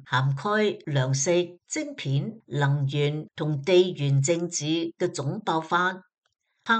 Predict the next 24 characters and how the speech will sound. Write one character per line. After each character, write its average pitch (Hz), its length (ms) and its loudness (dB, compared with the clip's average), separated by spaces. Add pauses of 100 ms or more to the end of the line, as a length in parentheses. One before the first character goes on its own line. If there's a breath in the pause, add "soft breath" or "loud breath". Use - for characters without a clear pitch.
克 285 420 -2
喺 165 100 0
英 277 340 -4
文 139 320 -2
頻 135 240 -2
道 160 180 2
裏 156 200 0
面 165 420 -2 (100)
特 160 80 -2 (220)
別 170 460 2
用 196 220 2
咗 190 440 0
非 311 280 -2
常 139 380 0
長 139 400 -2
嘅 175 120 -2
篇 277 220 -6
幅 262 360 0 (100)
去 170 160 -2
解 131 180 -6
釋 262 440 2 (120)
納 180 300 2
迪 185 300 2
葉 165 180 0